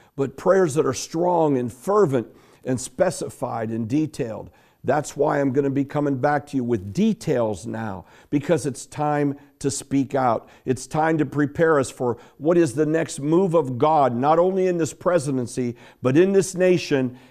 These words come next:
and in Israel. So won't you join me,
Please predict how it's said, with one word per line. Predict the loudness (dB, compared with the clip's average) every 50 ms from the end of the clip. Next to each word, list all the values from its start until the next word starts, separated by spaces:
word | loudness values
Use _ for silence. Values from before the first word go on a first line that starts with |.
| _ _ _ -2
and | 0 2 2 2 2 0 -4 -4 -2
in | 0 2 2 2 0 0 -2 -6 -14 _ _
Israel. | 2 2 2 2 2 -2 -6 -6 -6 -6 -8 -12 -16 -20 _ _ _ _ _ _ _ _ _ _ _ _
So | _ -6 -4 -2 -2
won't | 0 2 2 2 2 2 0 -4 -8
you | -8 -6
join | -2 0 0 0 0 -2 -4 -4
me, | -8 -12 -14 -18